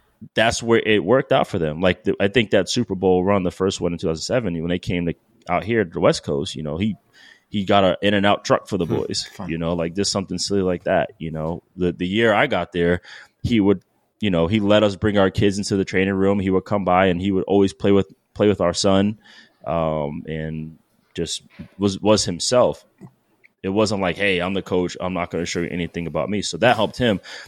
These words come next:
Speaker 1: Coach, Coach Gus Bradley was cool because he was all about having a genuine appreciation for
Speaker 2: Mm-hmm.
Speaker 1: people. He's probably one of the rare coaches where he has, he has no agenda. He has no ego. He really,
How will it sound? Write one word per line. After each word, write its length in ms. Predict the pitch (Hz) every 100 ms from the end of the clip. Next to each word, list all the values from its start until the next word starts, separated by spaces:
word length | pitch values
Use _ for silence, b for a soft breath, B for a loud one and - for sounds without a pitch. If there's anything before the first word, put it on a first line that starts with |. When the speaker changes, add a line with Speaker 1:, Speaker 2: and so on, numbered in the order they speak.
| _
Speaker 1:
Coach, 200 | - 143 123 113
Coach 180 | - 147
Gus 160 | 135 104
Bradley 340 | - 107 139
was 180 | 101 90
cool 200 | - 95
because 460 | 85 92 101 87 85 b b _ _ _ _ _ -
he 140 | 139
was 180 | 127 107
all 320 | - 107 107
about 300 | 95 98 95
having 380 | 101 104 101 98 - _ -
a 60 |
genuine 540 | 90 80 101 101 95 90
appreciation 840 | - 107 90 - 90 92 - 85
for 140 | - 80
Speaker 2:
Mm-hmm. 80 | 80
Speaker 1:
people. 220 | 85 -
He's 180 | 95 123
probably 260 | - 127 113
one 220 | 92 92
of 60 | 85
the 200 | 82 78 B B B _ - -
rare 360 | 80 98 104
coaches 460 | 95 98 87 - 80
where 280 | 82 82 82
he 260 | 87 98
has, 320 | 98 87 82 - _
he 140 | 110
has 200 | 107 82
no 220 | 82 87 87
agenda. 340 | 82 82 80
He 140 | 82
has 200 | 92 80 82
no 160 | 85 -
ego. 260 | 80 80
He 180 | 78 101 71
really, 460 | 82 92 90 90